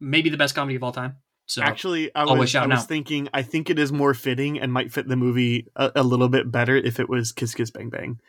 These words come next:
Speaker 1: Yeah. Yep. Fair.
Speaker 2: Yeah.
Speaker 1: I just wanna see the big Bumblebee dance.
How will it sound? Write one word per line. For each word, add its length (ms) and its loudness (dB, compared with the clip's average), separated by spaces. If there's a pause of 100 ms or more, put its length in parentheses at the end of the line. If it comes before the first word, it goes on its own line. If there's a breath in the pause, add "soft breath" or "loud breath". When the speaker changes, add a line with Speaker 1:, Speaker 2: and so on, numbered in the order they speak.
(120 soft breath)
Speaker 1:
Yeah. 180 2 (360)
Yep. 220 -6 (260)
Fair. 300 -2 (120)
Speaker 2:
Yeah. 220 -2 (760 loud breath)
Speaker 1:
I 100 0
just 120 -2
wanna 140 2
see 100 2
the 80 0
big 220 2
Bumblebee 380 2
dance. 420 -8